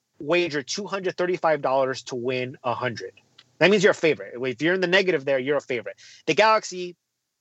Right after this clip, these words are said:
obviously are, uh, the underdog. They're positive. They're at two, plus two thirty-five. So all you have to do is bet one hundred dollars on the Galaxy, you will win two hundred thirty-five dollars. And I think the tie is, like, at plus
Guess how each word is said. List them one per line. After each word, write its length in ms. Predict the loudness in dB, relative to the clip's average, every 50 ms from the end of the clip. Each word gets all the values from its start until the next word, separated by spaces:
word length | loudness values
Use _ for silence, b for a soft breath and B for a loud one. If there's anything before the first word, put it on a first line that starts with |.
| -8 -6
obviously 460 | -4 -4 -4 -6 -8 -6 -6 -4 -4
are, 500 | -4 -4 -4 -2 -2 -2 -4 -4 -8 -12 -14 -12
uh, 520 | -10 -8 -8 -6 -6 -6 -6 -8 -8 -6
the 100 | -2 -2
underdog. 400 | 0 0 0 2 2 0 2 2
They're 140 | 0 0 0
positive. 520 | 2 2 2 2 2 0 -6 -12 -14 -6
They're 200 | 0 2 4 4
at 120 | 4 2 0
two, 320 | -6 -6 -4 -4 -6 -8 -12 _ _
plus 300 | -4 -2 -2 -2 -2 -4
two 160 | -6 -8 -6
thirty-five. 640 | -4 -4 -4 -4 -6 -6 -6 -6 -6 -6 -8 -14 -16 B B B B B B B
So 180 | 4 6 8
all 140 | 8 8 6
you 80 | 6 4
have 80 | 2
to 60 | -2
do 160 | -4 -4 -4 -4
is 80 | -2
bet 180 | -2 -2 -2 -2
one 140 | -4 -6 -4
hundred 260 | -8 -6 -6 -4 -2
dollars 220 | 0 0 0 -2
on 60 | -2
the 60 | -4 -2
Galaxy, 400 | 0 0 0 0 -2 -4 -8 -8
you 200 | -8 -6 -4 -2
will 160 | -2 -2 -2
win 200 | -2 -6 -6 -8
two 220 | -8 -8 -6 -4
hundred 260 | -4 -2 -2 -2 -2
thirty-five 400 | -4 -4 -6 -6 -8 -8 -10 -10
dollars. 400 | -10 -10 -10 -10 -10 -8 -10 -10 B B B B B B B B B
And 100 | 4 6
I 80 | 6 6
think 200 | 6 2 2 2
the 100 | 0 -2
tie 280 | -2 -4 -2 0 0
is, 160 | 0 0 -2 -2
like, 140 | -4 -4
at 120 | -6 -8 -10 -2
plus 260 | -2 -2 -2 -2